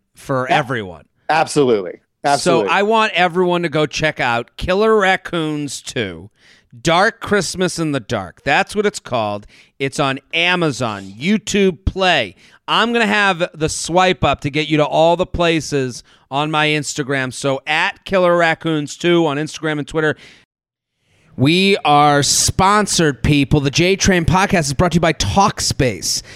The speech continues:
Speaker 1: Change is constant, and these days there's something new and unprecedented to grapple with every single day.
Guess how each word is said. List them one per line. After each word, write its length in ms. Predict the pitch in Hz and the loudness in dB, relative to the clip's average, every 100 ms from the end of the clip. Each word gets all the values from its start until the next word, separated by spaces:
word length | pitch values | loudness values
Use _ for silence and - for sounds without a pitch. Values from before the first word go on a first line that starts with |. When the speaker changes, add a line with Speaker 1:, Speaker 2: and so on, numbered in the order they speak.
| - - | -10 -2
Speaker 1:
Change 320 | 202 208 202 | 0 2 0
is 100 | - | -2
constant, 560 | - 190 202 - 214 | -2 -2 -2 -2 -4
and 80 | 156 | 0
these 220 | 165 175 | 0 0
days 340 | 170 170 190 160 | -2 0 0 0
there's 220 | 151 135 | -4 -4
something 320 | 170 165 147 | -6 -6 -4
new 160 | 151 170 | -2 0
and 80 | 151 | -2
unprecedented 600 | 135 165 165 165 165 143 | -4 -6 -4 -4 -6 -6
to 60 | |
grapple 420 | 143 151 165 175 | -6 -2 0 2
with 160 | 185 180 | 0 0
every 340 | - 170 165 180 | -2 -4 -4 -6
single 320 | - 160 131 | -4 -6 -6
day. 380 | 117 165 185 | -4 -2 -2